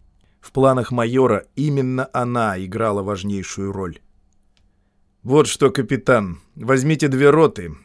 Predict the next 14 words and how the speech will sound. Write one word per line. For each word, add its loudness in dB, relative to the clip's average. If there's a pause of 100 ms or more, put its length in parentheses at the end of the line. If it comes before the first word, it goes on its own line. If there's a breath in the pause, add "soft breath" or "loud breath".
пройдите -2
с -8
ними -2
через -4
деревню 0 (200 loud breath)
и -6
возьмите 2
под 2
охрану 2
эту 0
сторону 0
переправы". -4 (600)
Француз -12
нахмурился. -6